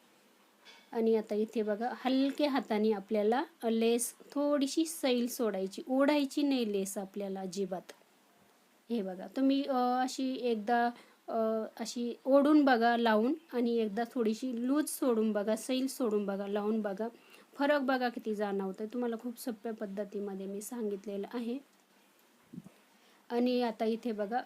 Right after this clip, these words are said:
छान आपण असा गोल राऊंड घेतलेला आहे ना. आता इथे तुम्ही ना, एक इंच घेऊ शकता. तुम्हाला कमी पाहिजे असेल तर इथला मधला जो, अ, जागा आहे ती, पण मी दीड इंचाचं इथलं मा-, माप घेतलेलं होतं.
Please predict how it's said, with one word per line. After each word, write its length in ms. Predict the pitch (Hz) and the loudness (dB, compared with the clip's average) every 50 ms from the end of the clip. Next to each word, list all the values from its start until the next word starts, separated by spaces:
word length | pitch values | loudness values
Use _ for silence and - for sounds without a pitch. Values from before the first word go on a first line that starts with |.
| - 240 220 - | -8 -14 -14 -12
छान 360 | - 262 262 254 233 240 240 | -8 -6 -4 -4 -4 -4 -4
आपण 280 | 226 220 - 233 220 | -4 -4 -4 -4 -4
असा 240 | 220 220 220 - 226 | -4 -4 -4 -6 -8
गोल 360 | 214 208 208 226 220 220 220 - - - | -8 -6 -4 -2 -2 0 -2 -4 -6 -6
राऊंड 420 | 226 220 220 208 202 202 208 208 | -4 -2 -2 0 0 0 -2 -2
घेतलेला 500 | 196 254 240 220 - 214 208 208 202 208 - | -2 -4 -4 -4 -6 -8 -6 -6 -6 -6 -4
आहे 220 | 226 240 233 240 | -6 -6 -4 -4
ना. 80 | 233 233 | -4 -4
आता 160 | 226 226 262 | -4 -4 -2
इथे 240 | 262 277 277 - 311 | -2 -2 -2 -2 -4
तुम्ही 300 | - 311 302 302 294 277 | -2 0 0 2 2 2
ना, 200 | 262 262 277 294 302 - - - - - - - - | 0 0 -2 -4 -6 -12 -20 -20 -20 -20 -10 -4 0
एक 220 | 247 269 262 - | 0 0 0 0
इंच 260 | 269 247 240 226 - 247 247 | 0 0 0 0 0 -2 -2
घेऊ 240 | 240 294 294 247 233 | 0 0 0 0 -2
शकता. 540 | 220 - 233 196 - - - 202 214 277 330 - _ _ _ _ _ _ _ - - - _ _ - | -4 -6 -8 -8 -8 -10 -10 -8 -8 -8 -10 -12 _ _ _ _ _ _ _ -18 -18 -18 _ _ -10
तुम्हाला 260 | 254 233 226 220 214 208 | -8 -4 -2 -2 -2 -2
कमी 300 | 214 - 214 214 214 208 | -2 -2 0 2 2 0
पाहिजे 400 | 208 220 202 202 196 185 208 - - | 0 -2 -2 -2 -2 -2 -4 -4 -4
असेल 480 | 233 220 - - 226 208 196 196 190 | -6 -6 -4 -4 -4 -4 -4 -4 -4
तर 80 | 226 247 269 339 | -6 -6 -6 -6
इथला 400 | 277 233 220 - - 220 214 214 | -6 -6 -6 -4 -4 -4 -2 -2
मधला 440 | 214 214 214 202 196 208 202 202 196 | -2 -2 -2 -4 -4 -6 -6 -6 -6
जो, 240 | 190 208 220 254 302 - _ - - - _ _ _ - | -6 -4 -4 -4 -6 -8 _ -20 -20 -20 _ _ _ -8
अ, 60 | 220 208 202 202 202 202 202 202 196 - - - - 247 240 | -4 -2 -2 0 0 0 -2 -2 -4 -6 -10 -14 -14 -10 -6
जागा 380 | 196 220 214 196 196 190 208 - - | -4 -4 -4 -4 -4 -6 -6 -8 -6
आहे 220 | 233 233 214 220 202 | -6 -4 -4 -4 -4
ती, 260 | - - 262 311 320 - | -6 -6 -8 -8 -6 -6
पण 100 | - 254 | -4 -2
मी 320 | 247 247 247 247 254 254 247 | 0 0 0 0 0 -2 -2
दीड 200 | 233 302 311 294 | 0 0 0 0
इंचाचं 460 | 269 240 233 214 214 208 196 - 220 | 0 0 -2 -2 -2 -4 -4 -4 -4
इथलं 300 | 214 220 220 - 233 214 | -4 -4 -4 -6 -8 -8
मा-, 400 | 214 214 214 208 202 - - 226 | -6 -6 -6 -6 -8 -10 -6 -4
माप 300 | 226 226 214 208 202 214 | -2 -2 -2 -2 -4 -4
घेतलेलं 460 | 233 262 247 - 220 208 202 208 208 | -4 -4 -4 -4 -6 -6 -4 -2 -2
होतं. 340 | 240 240 202 196 - 240 | -2 -2 -4 -4 -8 -10